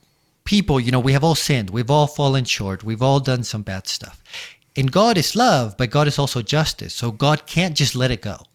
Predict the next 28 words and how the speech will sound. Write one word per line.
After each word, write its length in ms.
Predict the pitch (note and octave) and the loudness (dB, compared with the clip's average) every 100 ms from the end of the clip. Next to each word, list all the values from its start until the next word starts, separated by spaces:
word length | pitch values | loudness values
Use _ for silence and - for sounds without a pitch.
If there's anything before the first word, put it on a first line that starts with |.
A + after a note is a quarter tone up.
| _ - | _ -14
right? 160 | G2+ G#2 | -12 -2
God 240 | C#3 C#3+ | 0 0
can't 280 | - E3 D#3+ | 0 -2 0
just 200 | C#3 C#3 | 0 2
say, 420 | C#3+ B2+ A#2 A2 - _ _ _ - | 2 2 2 -2 -6 _ _ _ -6
"Oh, 220 | D#3+ E3 D#3+ | 0 2 2
it's 120 | D#3 | 0
fine, 260 | A#2 G2+ G2 _ | -2 -2 -8 _
whatever. 260 | B2+ G2+ G2 _ _ - | -8 -8 -10 _ _ -6
Let, 220 | C#3 B2 | -4 -4
let's 200 | A#2 B2+ | -2 -2
just 220 | B2 - G#2+ | -2 -4 -8
move 140 | G2 | -10
on." 200 | F#2+ G2 - - - - _ D3 | -12 -16 -18 -16 -16 -18 _ 0
Um, 400 | D3 B2 G#2+ - _ _ _ _ _ | 0 0 -8 -16 _ _ _ _ _
and 160 | D#3 D#3 | -4 -2
so 540 | - D3 B2+ A#2+ A#2 - _ _ | 0 -2 0 -2 -6 -12 _ _
to 140 | - C#3+ | -4 -2
reconcile 600 | A#2+ G#3 G3+ D#3 C3+ A#2 | 0 0 0 0 2 2
his 240 | G#2+ G#2 | 0 -2
love 140 | C3+ A#2+ | 0 0
and 120 | G2+ | 0
his 140 | G#2 | -4
justice, 560 | - G#2+ - G#2+ G2 - _ _ _ - | -4 -4 -4 -8 -8 -10 _ _ _ 0
God 260 | C3+ C#3+ | 2 2
provides 480 | - A#2+ A2+ G#2+ - | 0 -2 0 -2 -4
the 100 | B2 | -8
perfect 520 | - G#2+ G#2+ G2+ - | -6 -6 -6 -10 -18